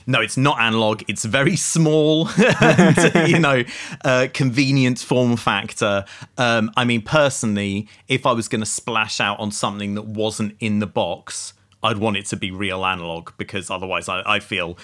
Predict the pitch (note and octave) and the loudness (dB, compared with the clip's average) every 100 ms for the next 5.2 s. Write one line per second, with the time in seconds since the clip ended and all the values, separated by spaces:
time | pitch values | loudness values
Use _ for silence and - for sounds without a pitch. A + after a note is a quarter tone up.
0 | - - C3+ - A#2 A2+ G2+ D3+ D3 - | -12 -4 -2 0 0 0 2 2 2 -2
1 | C#3+ C#3+ - - A2+ G2+ F#2 G2+ F#2 E2+ | -8 -8 -8 -2 0 -2 -4 -6 -8 -10
2 | E2 B2 G#2 C3+ - C3 C3 A#2 A#2 - | -14 -14 -16 -6 -2 0 0 -2 -4 -6
3 | A2 G#2 D#3+ D3+ - C3 G#2 F#2+ A#2+ D3 | -2 0 2 0 0 -2 -4 -6 -4 -4
4 | C#3 D3+ C#3+ C3 C#3+ C3+ C3 B2 A#2+ A#2 | -6 -6 -6 -6 -6 -2 -4 -2 -2 -2
5 | A2 G#2+ | -2 -4